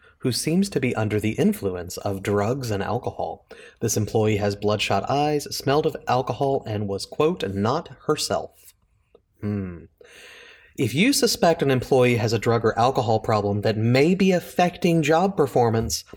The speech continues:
it's a best practice for the employee's direct supervisor, management representative, or human resources department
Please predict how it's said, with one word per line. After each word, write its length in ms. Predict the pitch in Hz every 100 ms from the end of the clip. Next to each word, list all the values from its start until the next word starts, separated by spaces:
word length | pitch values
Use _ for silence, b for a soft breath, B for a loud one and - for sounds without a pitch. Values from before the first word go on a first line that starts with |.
| B -
it's 160 | 120
a 60 | 113
best 320 | 101 120 -
practice 400 | 135 123 120 117
for 140 | -
the 120 | 110 107
employee's 520 | 104 - 151 160 143
direct 400 | 120 110 160 -
supervisor, 760 | - 196 117 104 98 - 175 b b b
management 500 | 113 120 143 156 165
representative, 580 | 139 139 135 135 127 123 -
or 140 | 110
human 320 | - 165 180
resources 440 | 156 160 135 120 123
department 440 | 117 104 107 104